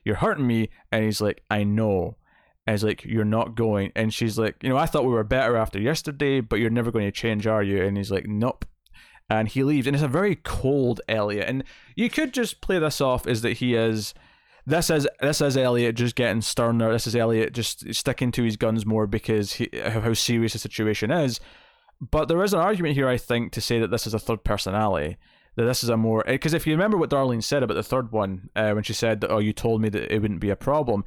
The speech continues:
it does kinda sound like this cold, confident version, maybe, right? Um,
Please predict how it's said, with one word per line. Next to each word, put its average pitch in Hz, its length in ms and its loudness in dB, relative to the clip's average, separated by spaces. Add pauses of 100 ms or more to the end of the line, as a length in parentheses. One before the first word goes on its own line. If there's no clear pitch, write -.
(280)
it 127 140 0
does 139 220 2
kinda 160 240 -2
sound 131 300 0
like 107 80 -2
this 120 160 -2
cold, 113 540 -2
confident 110 560 -2
version, 98 520 -4
maybe, 90 360 -4
right? 107 340 0 (720)
Um, 104 360 0